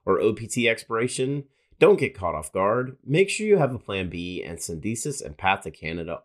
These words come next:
are your answers. They'll gladly help you navigate the process. If you'd like to find out if you qualify,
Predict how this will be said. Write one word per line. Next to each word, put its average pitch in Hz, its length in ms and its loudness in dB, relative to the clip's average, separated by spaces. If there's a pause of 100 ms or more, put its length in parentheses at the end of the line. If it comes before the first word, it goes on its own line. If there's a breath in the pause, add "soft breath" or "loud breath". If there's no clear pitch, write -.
are 95 160 2
your 95 200 -2
answers. - 600 -12 (460 soft breath)
They'll 143 120 10
gladly 127 400 4
help 104 220 -6
you 117 160 -4
navigate 101 460 -6
the - 60 -20
process. 147 720 -6 (320)
If - 80 -10
you'd 90 100 0
like 180 200 4
to 254 80 -6
find 175 220 0
out 143 120 -4
if 117 120 -8
you 110 80 -10
qualify, 101 680 -2